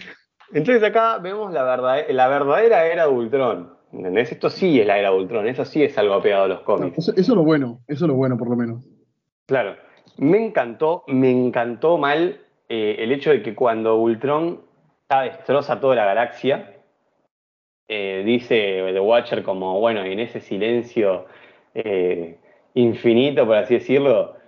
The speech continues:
Speaker 1: y, y mientras habla, Ultron lo empieza a escuchar, y eso cuando
Speaker 2: Sí,
Speaker 1: dice,
Speaker 2: sí.
Speaker 1: "Te veo", no, boludo, es buenísimo, eh,
Speaker 2: Sí,
Speaker 1: y, y
Speaker 2: boludo, esa parte a mí me cagó las patas, es como que, "Te vi",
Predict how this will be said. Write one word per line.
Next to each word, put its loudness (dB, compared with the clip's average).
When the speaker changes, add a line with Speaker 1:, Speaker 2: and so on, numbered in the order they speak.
Speaker 1:
y, -8
y -2
mientras 0
habla, 2
Ultron 0
lo 0
empieza -2
a -4
escuchar, 0
y -4
eso -2
cuando 2
Speaker 2:
Sí, 8
Speaker 1:
dice, 2
Speaker 2:
sí. -20
Speaker 1:
"Te -2
veo", 2
no, 2
boludo, 0
es 4
buenísimo, 2
eh, -2
Speaker 2:
Sí, 4
Speaker 1:
y, 2
y 6
Speaker 2:
boludo, 6
esa -2
parte -2
a 2
mí 0
me 2
cagó -2
las 0
patas, -2
es -4
como 0
que, 2
"Te 4
vi", 4